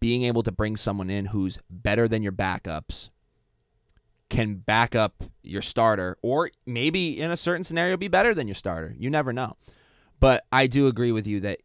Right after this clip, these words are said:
there are, it is a slippery slope. It has the potential to be a slippery slope when drafting a quarterback. But I, I just feel that's a position, it's the most important position on the field, and I feel like they have the least security in that position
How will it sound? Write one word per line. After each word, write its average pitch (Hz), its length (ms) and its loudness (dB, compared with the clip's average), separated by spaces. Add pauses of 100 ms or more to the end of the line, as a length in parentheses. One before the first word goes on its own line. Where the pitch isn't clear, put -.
there 117 260 0
are, 113 380 4
it 113 140 0
is 113 120 0
a 117 60 -2
slippery 110 400 -4
slope. 95 380 -6
It 107 40 -2
has 107 140 0
the 95 60 -8
potential 113 420 -6
to 92 100 -6
be 87 120 -8
a - 60 -8
slippery 85 400 -10
slope 82 340 -10
when 87 560 -6
drafting - 380 -6
a 85 40 -12
quarterback. 71 520 -10 (340)
But - 160 -14
I, 110 240 2
I 110 160 2
just 113 200 -4
feel 104 460 -4 (1500)
that's 110 320 0
a 104 380 0 (100)
position, 110 440 -2
it's 113 120 -4
the 127 80 2
most 131 160 6
important 123 320 2
position 117 320 -2
on 107 100 -2
the 98 80 -6
field, 98 400 -2
and 92 100 -6
I 95 60 -4
feel 104 160 -4
like 92 140 -4
they 92 100 -4
have 92 240 -4
the 90 100 -6
least 101 320 -4
security 90 600 -4
in 90 100 -8
that 90 180 -8
position 87 560 -8